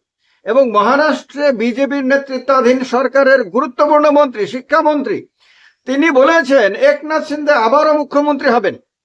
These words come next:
তিনি বলে দিয়েছেন যে মহারাষ্ট্রের মানুষকে জিজ্ঞেস করলে যে তোমাদের মুখ্যমন্ত্রী কে,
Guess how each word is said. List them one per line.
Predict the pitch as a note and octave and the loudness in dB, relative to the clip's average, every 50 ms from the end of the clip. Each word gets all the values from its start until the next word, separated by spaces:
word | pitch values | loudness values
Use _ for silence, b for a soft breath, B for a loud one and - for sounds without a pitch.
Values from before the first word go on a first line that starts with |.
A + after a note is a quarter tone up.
| _ _ _ _ _ _ _ | _ _ _ _ _ _ _
তিনি | C4+ C#4+ D#4+ D#4 | -4 -2 0 0
বলে | C#4 C#4 D4 D#4+ D#4+ | 2 2 4 2 2
দিয়েছেন | D#4+ E4 E4 E4+ E4+ - - C#4+ C#4 A#3 F#3+ G3 A#3 C4+ C4+ | 2 2 0 0 0 0 0 0 2 2 2 0 -2 -2 -2
যে | F#3+ B3 | 0 0
মহারাষ্ট্রের | B3 B3 B3 A3+ C4+ C#4+ D4+ D4 C4 - - C#4 D4 C#4+ C#4 | 0 2 2 0 0 0 0 -2 -4 -6 -6 -6 -4 -2 -2
মানুষকে | B3 G#3 A3 A#3+ B3 C#4+ C#4 - - D4 C4+ | 0 0 0 0 -2 -2 -6 -6 -4 -4 -4
জিজ্ঞেস | G#3+ F3+ A3+ A3+ G#3+ G#3 C4+ C#4 C4 - | -2 -4 -6 -8 -6 -4 -2 -2 -2 -4
করলে | - - D4 C#4 C#4+ C#4+ C4+ B3+ G#3 | -8 -4 -4 -4 -2 0 0 2 2
যে | G#3+ A3+ | 2 2
তোমাদের | A3+ B3 A#3 A#3+ B3 A#3+ B3+ A#3 | 0 0 0 0 2 2 0 0
মুখ্যমন্ত্রী | A#3+ A#3+ - - C#4 C#4+ C#4+ C#4 A#3+ B3+ C4 C4 | -2 -6 -6 -6 -6 -4 -4 -6 -6 -6 -8 -10
কে, | C4+ - C4 B3+ A3+ A3+ - | -4 0 2 2 2 2 0